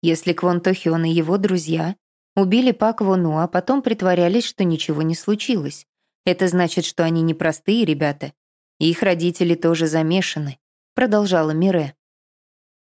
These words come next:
А у нас не будет твердых доказательств, даже если мы найдем тело Пак Вон У. Тело лежит в земле уже два года, и даже если найдутся какие-то следы, они не будут иметь большого веса в обвинении.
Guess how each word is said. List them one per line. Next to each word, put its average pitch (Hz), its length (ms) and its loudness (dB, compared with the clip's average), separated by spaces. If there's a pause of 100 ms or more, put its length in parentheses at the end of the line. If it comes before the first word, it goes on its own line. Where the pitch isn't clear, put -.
(100)
А 160 140 2
у 156 60 0
нас 220 340 0 (340)
не 170 140 2
будет 269 320 2
твердых 226 380 2
доказательств, 180 800 0 (180)
даже 165 300 2
если 165 300 0
мы 165 140 2
найдем 160 360 0
тело 165 300 2
Пак 160 280 -4
Вон 196 220 0
У. 156 160 -2 (600)
Тело 240 260 2
лежит 214 340 2
в 185 40 -4
земле 180 360 2
уже 170 180 0
два 160 220 0
года, 156 360 -2 (500)
и 190 80 2
даже 196 200 2
если 196 300 0
найдутся 214 520 0
какие-то 151 480 -2
следы, 175 480 0 (420)
они 196 220 2
не 190 100 4
будут 190 320 2
иметь 220 240 2
большого 175 460 0
веса 151 340 0
в 147 80 -2
обвинении. 156 760 -2